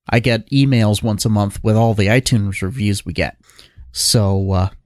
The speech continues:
you know, regardless of where you are, please, you know, write up a review and put it in there.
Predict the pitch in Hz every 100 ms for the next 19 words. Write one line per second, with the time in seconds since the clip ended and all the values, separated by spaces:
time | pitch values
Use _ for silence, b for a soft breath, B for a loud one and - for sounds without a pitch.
0 | _ - 113 92 104 107 117 147 139 143
1 | 123 143 127 123 151 123 - 120 160 156
2 | 107 - - - _ - 117 - - 131
3 | 180 - 175 160 139 143 160 170 165 131
4 | 135 - 156 151 151 151 156 156